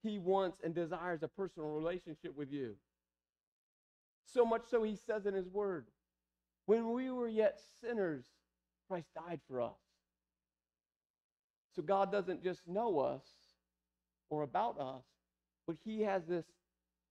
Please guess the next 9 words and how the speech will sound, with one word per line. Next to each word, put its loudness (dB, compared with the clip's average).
interpersonal 0
relationship -4
with -12
us. -8
Now -2
think 0
about 2
your -4
spouse -4